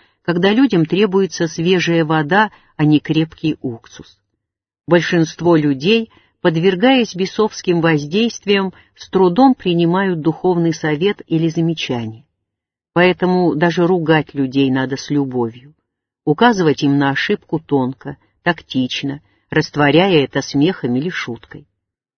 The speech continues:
Если в ком-то есть любовь, то она видна людям.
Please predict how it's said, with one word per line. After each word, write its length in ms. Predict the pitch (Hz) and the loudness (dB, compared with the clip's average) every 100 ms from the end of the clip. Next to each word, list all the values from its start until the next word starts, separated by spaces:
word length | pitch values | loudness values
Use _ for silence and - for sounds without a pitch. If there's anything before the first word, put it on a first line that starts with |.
| _ _ _ | _ _ _
Если 360 | 156 190 - 202 | -2 -2 0 -2
в 100 | - | 0
ком-то 420 | - 190 175 170 | 2 4 4 2
есть 380 | 147 175 170 - | 2 2 -2 -2
любовь, 560 | 156 143 160 240 - _ _ _ _ | 0 2 2 2 0 _ _ _ _
то 80 | 226 | 4
она 240 | 247 302 | 6 6
видна 400 | 226 160 151 170 | 4 0 2 2
людям. 420 | 156 127 110 113 | 2 -2 -6 -12